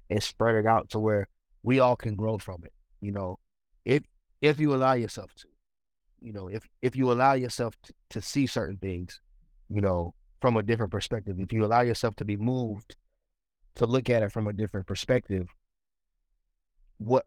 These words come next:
what can we benefit as a whole, as Black people? Like you said, super intentional with his dollar, something that we both try to make sure we do,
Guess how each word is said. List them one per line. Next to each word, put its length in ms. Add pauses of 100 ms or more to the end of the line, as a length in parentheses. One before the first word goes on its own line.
(120)
what 300
can 400 (180)
we 160
benefit 540
as 160
a 60
whole, 320
as 120
Black 260
people? 320 (240)
Like 120
you 60
said, 340 (340)
super 340
intentional 440
with 140
his 100
dollar, 380 (600)
something 280
that 100
we 80
both 220
try 160
to 80
make 160
sure 140
we 120
do, 240